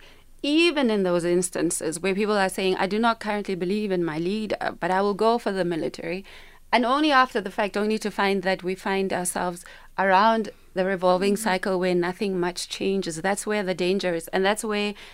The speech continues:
Speaker 1: the precarious, uh, condition that South Africa is facing itself is that if the government and if those we elect are not hearing young people loudly and clearly, somebody will come and speak to young people in a way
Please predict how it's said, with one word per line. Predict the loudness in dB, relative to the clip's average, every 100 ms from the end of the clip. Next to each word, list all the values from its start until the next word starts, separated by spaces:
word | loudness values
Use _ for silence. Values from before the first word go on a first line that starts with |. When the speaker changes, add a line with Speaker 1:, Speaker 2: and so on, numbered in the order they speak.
| -20 -8
Speaker 1:
the | -6
precarious, | -4 -6 0 4 6 6 4 2 -2 -6 -20 -20 -4
uh, | -2
condition | 0 2 4 4 2
that | 2
South | 0 -2
Africa | -2 -2 -4
is | -4 -2
facing | -2 0 0 -2
itself | -2 -2 0 0 -6 -8
is | -4 -2
that | -2 -2 -8 -20 -6
if | -4 -2
the | -2
government | 2 2 2 -2 -4 -6 -6
and | -2
if | -2 -2
those | -2 0 0
we | -2 -2
elect | 0 -2 -4 -4
are | -2
not | -2 -4
hearing | -10 -4 0 0 0 0
young | 0 -4
people | -6 -6 -4
loudly | 0 2 2 0 -2
and | -4 -4
clearly, | -8 -6 -4 -4 -6 -10 -12 -20 -20 -18 -6
somebody | -2 2 4 6 4 2
will | 0
come | 0 -2 0
and | 0 0
speak | -4 -8 -4 -2 -2 -6
to | -4
young | -2 0 -2
people | -2 0
in | 2 2
a |
way | 2 2 2 0